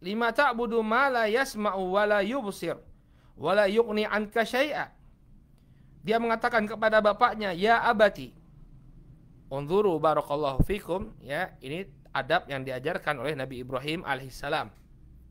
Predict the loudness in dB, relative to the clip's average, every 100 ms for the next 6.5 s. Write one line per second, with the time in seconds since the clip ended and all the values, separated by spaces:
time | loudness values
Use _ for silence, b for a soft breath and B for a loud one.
0 | -20 -18 -4 -2 0 2 2 0 -8 -12
1 | -18 b b b b b -10 -6 -4 -4
2 | -4 -6 -4 -2 -2 -4 -8 -16 -8 -8
3 | -8 -14 -12 -10 -4 0 0 0 -6 -16
4 | -12 -2 2 2 0 -10 b b b -12
5 | -2 0 0 -2 -6 -6 -2 -2 -2 -6
6 | -2 0 2 2 0